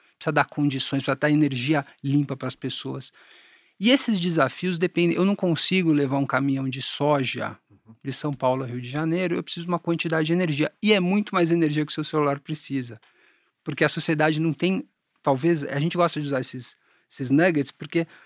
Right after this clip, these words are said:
Speaker 1: a sociedade não entende exatamente a dimensão da energia que nós precisamos pra ter o nosso padrão de vida,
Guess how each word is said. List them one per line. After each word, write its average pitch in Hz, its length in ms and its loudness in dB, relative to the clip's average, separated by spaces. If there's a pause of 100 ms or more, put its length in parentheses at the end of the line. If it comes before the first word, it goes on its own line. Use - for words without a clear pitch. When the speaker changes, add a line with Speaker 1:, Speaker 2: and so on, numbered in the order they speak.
(180)
Speaker 1:
a - 60 -10
sociedade 175 340 0
não 185 100 2
entende 185 280 2
exatamente 151 500 0
a 143 40 0
dimensão 156 720 2
da 151 100 2
energia 131 420 0
que 123 100 -12
nós 120 220 -10
precisamos 131 840 -6 (340)
pra 139 260 2 (220)
ter 151 120 0
o 147 80 2
nosso 139 300 -4
padrão 135 360 -4
de 135 140 -6
vida, 123 380 -10